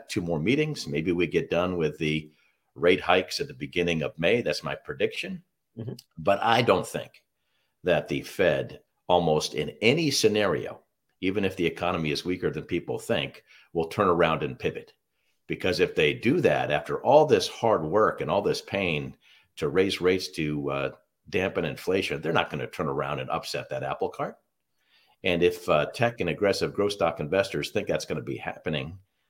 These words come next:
Speaker 1: they're gonna be sorely disappointed. And I think that is the realization, Eric, that we're seeing now.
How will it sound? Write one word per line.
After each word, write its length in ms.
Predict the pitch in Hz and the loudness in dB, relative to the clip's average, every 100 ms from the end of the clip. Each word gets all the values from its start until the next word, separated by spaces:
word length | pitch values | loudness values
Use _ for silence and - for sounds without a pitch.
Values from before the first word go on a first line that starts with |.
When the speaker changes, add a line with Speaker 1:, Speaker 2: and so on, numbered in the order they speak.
| _ _ - | _ _ -4
Speaker 1:
they're 100 | 95 | -2
gonna 160 | 87 | -2
be 240 | 71 78 76 | 0 0 0
sorely 420 | - 113 117 82 | 4 6 6 4
disappointed. 640 | 80 - 78 98 90 71 | 0 -2 -2 0 0 0
And 80 | 67 | -2
I 100 | 73 | -4
think 260 | - 85 - | -2 -2 0
that 200 | 85 82 | 2 2
is 180 | 76 | -2
the 100 | - | -4
realization, 680 | 71 82 76 - 82 80 67 | -2 0 0 2 0 0 -4
Eric, 240 | 69 69 | -4 -6
that 180 | - 69 | -4 -6
we're 120 | 65 | -6
seeing 360 | 67 - 78 71 | -6 -4 -2 -4
now. 380 | 71 71 64 | -4 -4 -6